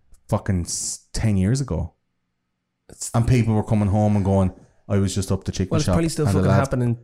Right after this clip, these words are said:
Speaker 2: today.
Speaker 1: yeah, the lads brought me out the back and raped the shit out of me." Like, do you know what I mean? There's
Speaker 2: Yeah.
Speaker 1: something wrong there that when you
Speaker 2: It
Speaker 1: say
Speaker 2: seems to happen so much. This happened, this happened by
Speaker 1: Mm.
Speaker 2: these, and nothing ever gets done by.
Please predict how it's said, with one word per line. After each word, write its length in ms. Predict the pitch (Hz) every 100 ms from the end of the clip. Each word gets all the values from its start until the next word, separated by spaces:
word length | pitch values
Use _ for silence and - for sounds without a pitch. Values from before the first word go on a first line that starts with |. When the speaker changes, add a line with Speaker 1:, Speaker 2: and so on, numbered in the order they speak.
| -
Speaker 2:
today. 340 | - 120 143
Speaker 1:
yeah, 300 | 123 113 151
the 120 | 120 98
lads 220 | 104 98
brought 160 | 104
me 80 | 95
out 80 | 95
the 60 | -
back 220 | 95 92
and 80 | 90
raped 160 | 92
the 40 | 90
shit 140 | 95
out 60 | 101
of 40 |
me." 100 | 95 - _
Like, 200 | 107 101 - - _ _ _ - - - - -
do 100 | 117
you 20 |
know 60 | 139
what 40 |
I 20 |
mean? 240 | 143 117 85 -
There's 160 | 131
Speaker 2:
Yeah. 80 | 151
Speaker 1:
something 260 | 196 165 143 127
wrong 680 | 113 113 113 113 110 104 95
there 440 | 87 85 82 82 -
that 180 | 92 87
when 160 | 92
you 60 | 90
Speaker 2:
It 60 |
Speaker 1:
say 260 | - 98 95
Speaker 2:
seems 200 | 151 92
to 80 | 123
happen 260 | 131 135
so 260 | 117 147 135
much. 260 | 127 120 -
This 180 | 131
happened, 320 | 135 123 127 120
this 160 | 123
happened 480 | 127 117 123 120 120
by 160 | 135 101
Speaker 1:
Mm. 60 |
Speaker 2:
these, 400 | 127 123 117 - - _ 139
and 140 | 127
nothing 180 | 131 123
ever 140 | 120
gets 200 | 117 117
done 200 | 120 117
by. 180 | 110